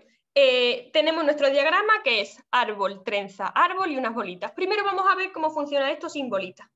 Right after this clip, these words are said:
Adiós a las bolitas, luego ya lo veremos. Entonces, la idea es poner en medio, eh,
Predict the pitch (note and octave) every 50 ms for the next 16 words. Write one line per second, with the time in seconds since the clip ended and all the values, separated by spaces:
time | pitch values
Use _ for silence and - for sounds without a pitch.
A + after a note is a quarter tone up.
0 | _ - - A#3+ B3 C#4 C#4 B3+ A#3+ A3+ G#3 G3+ F#3+ - - G#3 A#3 B3 B3 A#3
1 | A3+ A3+ A3 G3+ G3 - - - _ _ _ _ _ _ _ _ _ _ _ _
2 | - - - _ _ _ _ _ _ _ _ _ _ _ _ - - - _ _
3 | - C#4 C#4+ E4+ F4 F4+ - - - - C4 C#4 C4+ C#4 E4 A4 A#4 A#4 A4 G#4
4 | A4+ A4+ F4 F#4 - - - D#4 D4 F4+ G4 G#4 G4 G4 G4+ G#4 G#4 G#4 F4 D#4
5 | D4+ D4+ E4 G#4+ - - _ _ _ _ _ _ _ _ _ _ _ _ _ _
6 | _ _ _ _ _ _ _ _ _ - C#4 D4 C#4+ C4+ C4+ C4+ C4